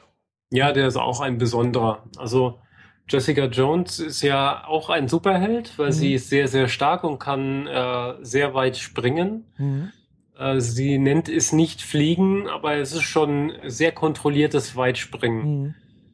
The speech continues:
Speaker 1: Und der Barmann, äh, ist unverwundbar.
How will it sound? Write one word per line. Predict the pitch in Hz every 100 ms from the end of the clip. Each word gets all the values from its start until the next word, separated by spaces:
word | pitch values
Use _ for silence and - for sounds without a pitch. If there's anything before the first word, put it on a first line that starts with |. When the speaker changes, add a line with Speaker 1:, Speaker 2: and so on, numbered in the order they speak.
| _ _ _ _
Speaker 1:
Und | 131 131 131 117 -
der | 135
Barmann, | 123 135 147 151 147 143 147
äh, | 135 135 131 127 131 -
ist | 139 120
unverwundbar. | 160 131 143 123 135 123 127 120 117